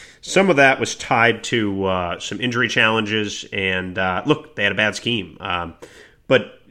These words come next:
just generally, when you get out of, like, the silo of, of hyperbole and overreaction, like, Iowa's been pretty good. And even Brian Ferentz, although he's been wildly criticized and certainly, you know,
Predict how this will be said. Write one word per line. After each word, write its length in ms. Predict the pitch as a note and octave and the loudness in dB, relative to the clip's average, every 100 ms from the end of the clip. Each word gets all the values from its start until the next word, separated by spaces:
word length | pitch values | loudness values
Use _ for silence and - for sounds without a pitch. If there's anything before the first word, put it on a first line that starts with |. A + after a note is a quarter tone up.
| - | -8
just 200 | C3 - _ _ _ B2 | -8 -8 _ _ _ -10
generally, 580 | A2 D#3+ F#3+ E3+ D3+ C#3+ | 2 6 6 6 6 6
when 120 | C3 | 4
you 100 | B2 | 2
get 160 | B2+ C3+ | 2 4
out 200 | C3 C3 | 4 4
of, 100 | A2+ | 0
like, 280 | A#2+ A2 - | 0 -2 -2
the 320 | A2+ G2 F2+ - _ _ _ _ - | -2 -2 -4 -14 _ _ _ _ -8
silo 680 | - C3+ C3 C3 B2+ B2 | -4 2 4 6 6 6
of, 280 | A2+ G2 F#2+ - - | 4 0 -6 -18 -8
of 300 | G#2+ F#2 F2+ _ - | -8 -8 -14 _ -18
hyperbole 540 | - B2 D3 C#3+ C3+ | -2 -2 0 0 2
and 80 | B2+ | 2
overreaction, 640 | B2+ A#2 G2+ G#2+ A#2+ D#3+ C#3 | 0 0 0 2 2 0 0
like, 260 | A2+ - - | 0 -2 0
Iowa's 280 | A#2+ C#3+ - | 2 2 0
been 160 | C3+ | -4
pretty 340 | A2+ - C3+ A2+ | -8 -6 -4 -4
good. 420 | G#2+ G#2 E2+ - | -2 -2 -2 -8
And 100 | - | -2
even 180 | B2 F3+ | 0 2
Brian 220 | E3+ F3+ | 4 4
Ferentz, 500 | G#3+ G3 F3+ E3 - - - - - | 6 6 6 4 -2 -12 -20 -20 -4
although 200 | A#2+ C3 | 0 0
he's 120 | C3 | 0
been 300 | C#3+ B2 - _ | -4 -4 -12 _
wildly 500 | D3 C#3 A3 G3+ D#3 | -14 2 6 6 4
criticized 640 | C#3+ E3 D3+ D#3 D3+ D3 B2 | 0 0 2 4 4 4 0
and 380 | A#2 A#2 A2 A2+ | -2 -2 -2 -4
certainly, 680 | - F#3 C#3+ C3+ B2+ G#2+ - | -4 -2 0 0 0 -4 -8
you 80 | A#2+ | -6
know, 220 | G#2 F#2+ | -4 -6